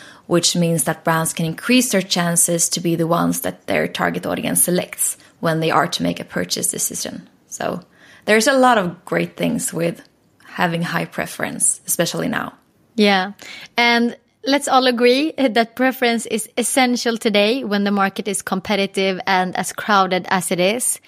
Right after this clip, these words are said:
Speaker 2: But what can brands do to build this preference? That's the real question here. So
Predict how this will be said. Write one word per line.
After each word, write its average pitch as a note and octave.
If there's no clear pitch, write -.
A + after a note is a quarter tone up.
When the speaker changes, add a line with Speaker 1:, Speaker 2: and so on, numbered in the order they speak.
Speaker 2:
But B3+
what B3+
can B3+
brands A3
do G#3+
to G#3
build A3
this F#3
preference? F3+
That's G#3
the G3
real G#3
question F#3
here. F3
So G3